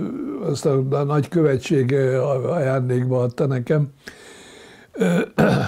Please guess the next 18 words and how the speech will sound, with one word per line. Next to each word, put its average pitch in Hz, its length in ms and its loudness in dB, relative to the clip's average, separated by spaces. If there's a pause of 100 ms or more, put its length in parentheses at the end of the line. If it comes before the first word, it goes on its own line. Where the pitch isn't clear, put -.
<clears throat> - 760 -8
a - 20 2
helyzet 170 500 6
az, 165 220 4
hogy, 139 420 4 (2750)
ö, 254 80 -12 (800)
Enyingre 170 720 6
ugye 156 460 4 (280)
egészségügyi 139 840 4
okokból 127 560 2
költöztem 123 760 0
le, 143 340 0 (680)
de 165 160 4
nem 196 260 6
bántam 156 480 4
meg, 147 240 2
mert, 135 520 0
ö, 143 360 2